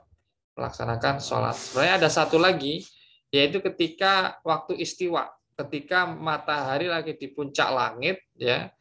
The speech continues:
eh, di puncak langit ini artinya di tengah-tengah, ya, di tengah-tengah langit, sehingga tidak ada bayang-bayang, eh, sebuah benda. Ini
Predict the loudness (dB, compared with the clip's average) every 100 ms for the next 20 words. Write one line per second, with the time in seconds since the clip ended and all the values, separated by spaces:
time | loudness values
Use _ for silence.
0 | _ _ _ _ _ -4 2 4 6 6
1 | 4 4 -2 -4 -2 -2 0 0 -2 -2
2 | -4 -4 -6 -6 -4 -2 -2 -2 -4 0
3 | 0 0 -12 _ -8 -6 -6 -6 -6 -6
4 | -6 -4 0 2 2 2 0 -4 -6 _
5 | _ _ -4 0 0 0 2 2 2 2
6 | 2 4 2 0 -2 0 0 0 -6 -12
7 | -10 -10 -10 -10 -2 0 0 -2 0 0
8 | -2 -10 _ _ _ _ _ _ _ _
9 | -20 _ -2